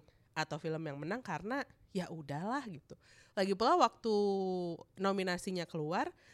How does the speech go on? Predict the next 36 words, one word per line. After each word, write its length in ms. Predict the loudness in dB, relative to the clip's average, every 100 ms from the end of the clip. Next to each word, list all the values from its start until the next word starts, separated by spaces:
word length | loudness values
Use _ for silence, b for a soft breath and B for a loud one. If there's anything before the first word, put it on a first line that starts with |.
| b
Margot 380 | 0 2 4 2
Robbie 280 | 2 0 0
ditanyain, 760 | 0 -2 -2 -2 -2 -2 -2 -6 b b b b b
eh, 260 | -4 -2
kalau 240 | 0 0 0
misalnya 420 | -2 -2 -2 -2
Greta 400 | -2 -2 -2 -4
nggak 320 | -4 -4 -4
di 680 | -6 -6 -6 -6 -6 -6 -8 -12 -20 _ -20
nominate 600 | -8 -6 -4 0 2 2 0
atau 180 | -4
dia, 320 | -2 2 2 0 -6
dia 220 | 0 0
sendiri 320 | 0 -2 -2
nggak 160 | -2 -4
di 80 |
nominate 400 | -4 -4 -4 -4
jadi 160 | -2 -4
Best 240 | -2 -4
Actress 460 | -6 -8 -2 -2 -2
gitu, 340 | -6 -6 -6 -8 b b b b b b
dia 200 | 2 4 4
cuman 320 | 4 4 4
jawab, 340 | 4 6 6 4
"Ya, 240 | 4 4
there's 260 | 4 4 4
a 80 | 4
lot 200 | 4 4
of 100 | 2
things 220 | -2 -4
to 80 | 0
be 140 | 0 0
good 240 | 0 0
for," 320 | 2 4 4
gitu, 260 | 2 -4 0
dan 320 | 2 0 -2